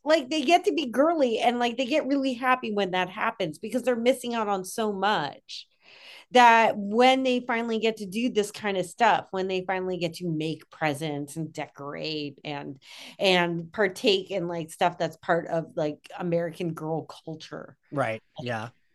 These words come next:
Speaker 1: yeah. Like,
Speaker 2: And
Speaker 1: they
Speaker 2: it
Speaker 1: get really happy.
Speaker 2: And
Speaker 1: It,
Speaker 2: it's
Speaker 1: it's like some more,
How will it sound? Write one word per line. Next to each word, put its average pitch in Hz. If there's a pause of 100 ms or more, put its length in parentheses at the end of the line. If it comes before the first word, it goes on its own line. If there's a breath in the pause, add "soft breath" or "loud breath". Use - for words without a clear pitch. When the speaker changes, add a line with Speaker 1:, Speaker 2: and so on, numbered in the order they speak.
(120)
Speaker 1:
yeah. 165 (240)
Like, 190
Speaker 2:
And 165
Speaker 1:
they 196
Speaker 2:
it 185
Speaker 1:
get 208 (100)
really 160
happy. 156 (220)
Speaker 2:
And 233
Speaker 1:
It, 240
Speaker 2:
it's 220
Speaker 1:
it's -
like 247
some 240
more, 226